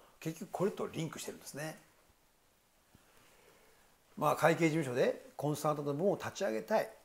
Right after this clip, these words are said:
マス部門で年間千二百万円以上売り上げが上げたい、ね、マス業務専任者をつけるレベルの安定した売り上げを作りたい、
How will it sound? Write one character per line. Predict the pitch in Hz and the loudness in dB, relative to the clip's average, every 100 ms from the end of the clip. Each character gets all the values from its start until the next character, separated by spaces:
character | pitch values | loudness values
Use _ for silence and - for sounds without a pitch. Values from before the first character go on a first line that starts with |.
| _ _ - - _ | _ _ -20 -20 _
マ | 127 | 0
ス | 135 156 | 0 2
部 | 160 | 2
門 | 180 165 143 | 2 2 4
で | 180 143 | 4 4
年 | 143 | 0
間 | 180 202 | 0 0
千 | 208 | 0
二 | 208 | 0
百 | 208 208 | -2 -2
万 | 214 | -2
円 | 233 | 2
以 | |
上 | 220 147 - 247 - _ _ _ _ _ _ _ - 135 - | 4 4 2 -8 -20 _ _ _ _ _ _ _ -14 -8 -2
売 | |
り | 143 | 0
上 | 175 | 2
げ | |
が | 170 110 | 2 0
上 | - | -2
げ | 139 | 0
た | 214 | 0
い、 | 127 - - _ - - _ - | 0 -6 -20 _ -20 -20 _ -8
ね、 | 214 - _ - | -8 -8 _ -2
マ | 160 | 0
ス | 170 185 135 | 2 0 6
業 | 165 | 8
務 | 208 156 | 8 6
専 | - 214 | 0 2
任 | 233 240 | 2 2
者 | - 185 | 4 4
を | |
つ | 147 - | 4 0
け | - 240 | 2 4
る | 175 | 6
レ | 165 | 6
ベ | 302 269 | 6 4
ル | 165 | 4
の | 240 277 - - | 6 6 4 -6
安 | - 139 170 | -2 -2 -2
定 | 208 214 | -2 0
し | |
た | - 220 | 2 2
売 | |
り | 208 | 4
上 | 226 | 2
げ | 240 | 4
を | 233 | 2
作 | 220 - | 0 -6
り | 220 | 0
た | 254 | 2
い、 | - | 0